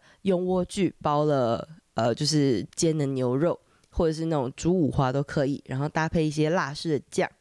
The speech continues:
就是辣的酱，或者是那种韩式，反正其实就是你喜欢的那种烧肉小酱，然后把它包起来就可以了。所以呢，惊蛰这一天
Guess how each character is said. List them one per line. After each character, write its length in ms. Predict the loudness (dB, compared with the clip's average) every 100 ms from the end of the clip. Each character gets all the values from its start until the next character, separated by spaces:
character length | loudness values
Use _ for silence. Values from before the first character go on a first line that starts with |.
| -6
就 140 | -4
是 300 | 0 0 0
辣 260 | 0 -2 -4
的 80 | -8
酱， 260 | -4 -4
或 140 | -2 -2
者 40 |
是 80 | 0
那 20 |
种 100 | -2
韩 260 | 0 -2 -2
式， 320 | 0 0 0 _ _ _ _ _ -12
反 180 | -2 -2
正 80 | 0
其 200 | -2 -2
实 60 |
就 120 | 0
是 60 | 2
你 100 | 2
喜 160 | 0 0
欢 180 | 0
的 60 | 0
那 80 | 0
种 80 | 0
烧 180 | 0
肉 140 | 2 0
小 160 | -2 -6
酱， 140 | -6 -6 -10 -20 -16 -4
然 80 | -2
后 60 |
把 100 | 0
它 80 | -2
包 200 | 0 0
起 140 | 0 -4
来 60 |
就 120 | -4
可 200 | -4 0
以 160 | 2 0
了。 120 | -2 -6 -18 -20 -20
所 200 | -4 0
以 120 | 0 0
呢， 220 | -2 -2 _
惊 280 | -4 0 0
蛰 240 | 0 0 2
这 160 | 0
一 40 | 0
天 300 | 0 -2